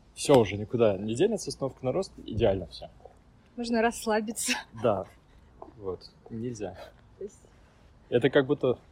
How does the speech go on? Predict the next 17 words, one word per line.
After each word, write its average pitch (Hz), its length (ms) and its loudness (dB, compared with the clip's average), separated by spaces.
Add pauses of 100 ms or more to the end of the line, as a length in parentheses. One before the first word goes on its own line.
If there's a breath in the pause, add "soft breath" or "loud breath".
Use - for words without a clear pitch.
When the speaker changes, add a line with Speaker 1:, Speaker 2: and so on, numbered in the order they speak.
(680)
Speaker 1:
вечный 139 300 0
двигатель. 117 380 -4
Вечно 117 300 -2
крутишь, - 380 -2
он 131 80 -2
вечно 123 280 -4
двигается. 85 420 -8 (500)
То - 60 -4
есть 120 120 -6
это 170 160 6
направление 151 560 6
пути. - 360 -12 (2500)
Speaker 2:
И 220 160 -2 (160)
какой 262 360 2
из 220 120 -2
этого 208 520 0
н-, 208 360 -8